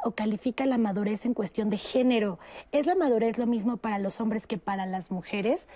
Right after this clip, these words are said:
Creo que Calixto ya lo había mencionado antes, pero igual estaría bien retomarlo más al rato sobre el tema de género, Lupita. Eh, el usuario que se llama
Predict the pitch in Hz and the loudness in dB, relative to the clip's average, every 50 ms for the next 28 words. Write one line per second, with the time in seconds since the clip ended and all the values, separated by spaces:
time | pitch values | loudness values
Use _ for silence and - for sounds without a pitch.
0 | - - - - - 233 - 269 262 - - 226 226 226 208 - - 240 240 220 | -20 -18 -8 -6 -4 -2 0 0 -2 -2 -2 -2 0 0 0 0 0 2 2 2
1 | 226 220 226 220 233 226 226 214 - 208 202 196 202 208 214 277 269 - 240 214 | 2 2 0 0 0 0 0 -2 -2 -4 -4 -2 -2 0 0 -2 -2 -2 -2 0
2 | 202 185 220 214 233 226 - 214 208 208 208 208 214 214 220 214 - - - - | 0 2 2 2 0 0 0 0 0 2 2 2 2 2 0 -2 -6 -12 -20 -20
3 | - - - - 247 247 214 - 220 220 226 220 214 233 226 226 220 214 - 226 | -20 -20 -6 -2 -2 0 0 2 2 2 2 2 2 2 2 2 2 0 0 -2
4 | 214 196 214 196 - 220 214 - 220 202 190 190 196 196 190 - 208 208 190 - | -2 -2 -2 -2 -2 -4 -2 -2 -2 0 0 0 0 0 0 0 0 -2 -2 -2
5 | - 208 220 220 214 202 196 - - 220 220 220 214 202 202 202 196 190 - - | -2 0 0 0 0 -2 -4 -4 -2 -2 0 0 2 2 0 0 0 0 0 0
6 | 226 196 - 202 190 - - _ - - - - - - - - - - - - | -2 0 -2 -6 -10 -10 -12 _ -14 -14 -12 -14 -18 -18 -20 -20 -20 -20 -20 -20
7 | _ _ - 269 269 262 254 254 247 - - 277 285 285 285 - - 302 294 311 | _ _ 0 2 4 4 4 2 2 0 0 2 2 2 0 0 -2 0 0 0
8 | 320 320 - 294 277 254 - 262 247 247 240 254 254 254 | 0 0 0 0 0 0 0 0 0 0 0 0 -2 -2